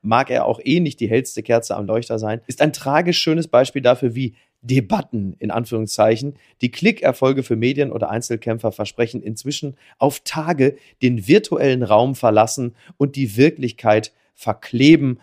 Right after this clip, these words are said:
Ein Satz noch, obwohl inzwischen aber jeder weiß, dass sich die Gender-Debatte, wie etwa auch der Dreadlock-Diskurs,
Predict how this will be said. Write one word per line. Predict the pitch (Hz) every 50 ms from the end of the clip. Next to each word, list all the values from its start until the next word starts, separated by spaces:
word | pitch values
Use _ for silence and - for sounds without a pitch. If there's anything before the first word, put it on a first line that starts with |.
| _ _ -
Ein | - 117 139 151 143
Satz | 123 131 143 - - -
noch, | 139 135 156 - -
obwohl | - 131 120 127 156 165
inzwischen | 151 143 - - 156 196 - - -
aber | - 151
jeder | 135 131 135 156 170 156 127
weiß, | 123 120 123 139 - - _ _ _ _ -
dass | 131 127 -
sich | - 131 -
die | - 135 113
Gender-Debatte, | 98 110 131 147 196 190 175 151 135 131 120 117 113 113 - - 151 151 - -
wie | 120 139 131
etwa | - - - - 107 87
auch | 92 104 95 -
der | - - 107 95
Dreadlock-Diskurs, | 90 87 104 113 143 165 - - 123 113 107 110 _ - 120 113 - - - 131 135 143 139 -